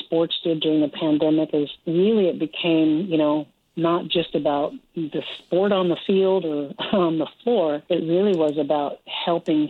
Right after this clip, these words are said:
heal the communities. So, you know, Mariners included, but, you know, a lot of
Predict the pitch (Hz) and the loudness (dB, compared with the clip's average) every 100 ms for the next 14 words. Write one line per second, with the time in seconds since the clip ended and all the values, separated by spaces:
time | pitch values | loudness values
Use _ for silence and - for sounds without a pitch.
0 | - 180 170 156 - - 147 139 151 147 | -2 0 0 0 -6 -6 -4 0 0 -2
1 | 143 - - - - - 160 151 151 - | -4 -10 -14 -20 -20 -4 0 0 -2 -4
2 | 147 160 202 214 180 147 - - 160 143 | -2 2 2 2 0 -2 -4 -2 0 0
3 | 147 151 147 160 151 147 156 175 180 | -4 -4 -6 -4 -4 -2 0 0 0